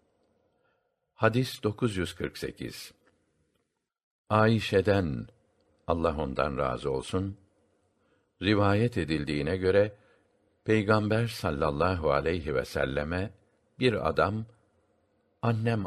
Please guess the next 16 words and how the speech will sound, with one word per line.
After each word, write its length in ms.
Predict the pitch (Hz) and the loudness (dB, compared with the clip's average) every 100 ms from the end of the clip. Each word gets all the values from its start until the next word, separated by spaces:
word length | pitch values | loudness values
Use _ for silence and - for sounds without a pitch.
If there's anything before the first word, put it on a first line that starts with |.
| 131 | 0
ansızın 500 | 135 - 90 90 90 | 0 -4 -2 -2 0
öldü. 460 | 69 62 57 - - _ _ _ _ _ _ _ | -2 -4 -4 -10 -10 _ _ _ _ _ _ _
Zannediyorum 760 | - 101 123 101 67 73 71 78 | -4 2 2 2 -2 -2 -2 -2
ki, 360 | - 98 98 - _ _ _ _ - | -4 -4 -4 -8 _ _ _ _ 0
eğer 440 | 123 104 69 - | 2 2 0 -4
konuşabilseydi, 1120 | - 98 95 104 98 92 - 110 107 117 123 _ _ _ _ | -4 -2 2 2 2 -2 -2 -2 0 -2 -4 _ _ _ _
sadaka 600 | - - 113 113 110 131 | -18 -4 0 0 2 0
verilmesini 680 | 107 92 92 87 85 - 85 | 2 0 0 0 -2 -2 -2
vasiyet 520 | 69 - 69 62 60 | -2 -2 -2 0 0
ederdi. 520 | - - 60 57 - - _ _ _ _ _ _ _ _ _ | -2 -2 -2 -4 -8 -14 _ _ _ _ _ _ _ _ _
Şimdi 520 | - 143 139 120 92 | -4 -2 2 0 2
ben 280 | 101 123 120 - _ | 0 0 -4 -10 _
onun 300 | 110 123 127 | 0 2 0
adına 400 | - 73 80 76 | -2 -2 -2 -2
sadaka 540 | - 82 80 78 87 | -2 0 0 0 0
versem, 540 | 76 73 - 76 65 | 2 0 -2 -4 -4